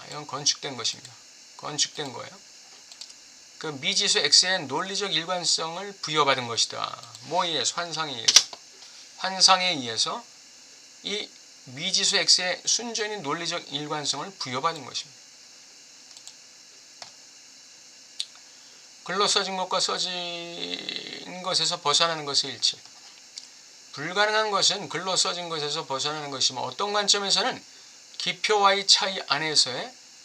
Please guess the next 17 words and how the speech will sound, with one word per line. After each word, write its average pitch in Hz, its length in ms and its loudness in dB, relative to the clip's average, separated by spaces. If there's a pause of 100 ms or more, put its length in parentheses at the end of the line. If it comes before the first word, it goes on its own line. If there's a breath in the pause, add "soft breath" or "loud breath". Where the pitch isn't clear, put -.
(440)
예, 143 100 -2
글로 220 340 2
써진 139 440 0
것, 110 100 -14 (440)
기표와의 175 540 -2
차이 165 220 4
안에서의 156 400 -2
글로 185 340 -4
써진 185 400 0
그 185 120 -8
자체라고 - 1500 2
할 156 100 0
수 151 100 -2
있습니다. 127 360 2
뭐가? 151 320 0 (640)
불가능한 180 520 4
것이. 117 240 -6